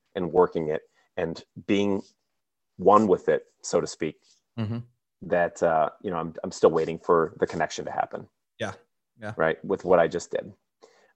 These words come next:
Speaker 1: Um, but I'm really excited. I, I still am very optimistic about it. I, I don't regret it anymore.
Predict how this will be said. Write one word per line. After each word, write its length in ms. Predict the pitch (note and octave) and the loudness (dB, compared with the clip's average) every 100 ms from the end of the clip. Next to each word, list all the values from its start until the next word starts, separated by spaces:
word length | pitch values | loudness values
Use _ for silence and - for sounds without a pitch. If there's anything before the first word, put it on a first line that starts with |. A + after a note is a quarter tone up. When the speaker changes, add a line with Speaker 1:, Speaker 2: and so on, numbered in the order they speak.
| - | 0
Speaker 1:
Um, 320 | E2 D#2 D#2+ - | 2 0 -2 6
but 100 | G2+ | 6
I'm 100 | G2 | 10
really 180 | A2 G#2 | 10 10
excited. 480 | - E2+ E2+ E2+ - | 8 4 4 -2 -6
I, 140 | F2+ F#2 | -4 -2
I 60 | G2 | -2
still 320 | - - F2+ | -2 2 2
am 120 | F2 | 2
very 160 | E2+ E2+ | 2 2
optimistic 560 | D#2+ - D#2 D#2 - F2 | 2 0 -6 -8 -6 2
about 240 | E2+ F2 | 4 4
it. 120 | F#2 - | 2 -2
I, 160 | F2 F2 | -4 -4
I 80 | F#2 | -2
don't 220 | E2+ F#2 | 2 2
regret 320 | - E2+ E2 F#2 | 0 0 0 2
it 100 | F#2+ | 0
anymore. 380 | G2+ G#2 A2+ | 0 0 -2